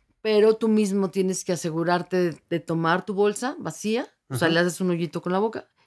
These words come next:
Speaker 1: y de aventarla al barco, a la lancha que está ahí. Yo muchas veces lo que hago es guardarla dentro del traje de baño porque me la voy llevando,
Speaker 2: Ujú.
Speaker 1: porque a veces sí, cuando ya tragaste mucha agua,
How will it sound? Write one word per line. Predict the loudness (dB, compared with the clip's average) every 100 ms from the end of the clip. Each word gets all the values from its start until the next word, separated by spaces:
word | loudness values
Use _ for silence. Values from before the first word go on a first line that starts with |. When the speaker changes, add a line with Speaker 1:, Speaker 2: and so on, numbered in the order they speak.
| -8
Speaker 1:
y | -2
de |
aventarla | 2 2 2 2 2
al | 0
barco, | -2 -4 -12 _ _ _ _ _ _
a | -6
la | -2
lancha | 0 -2 -10 -12
que | -10
está | -2
ahí. | 0 0 -4 _ _ _
Yo | 2 6 6
muchas | 4 0 -2
veces | -2 -2
lo | -2
que | 0
hago | 0 0
es | 0
guardarla | 0 0 -2 -2
dentro | -2 -2 0
del | -2
traje | 0 0 0
de | 2
baño | 2 2 0 -4
porque | -10 -4
me | -2
la |
voy | 0 0
llevando, | 2 4 4 2 -2 -6 -8
Speaker 2:
Ujú. | -2
Speaker 1:
porque | -2 -2
a |
veces | -4 -6 -4
sí, | -8 -4
cuando | -2 0
ya | 0 -2
tragaste | 0 -2 0 0
mucha | -2 -2 -2
agua, | -2 -2 -6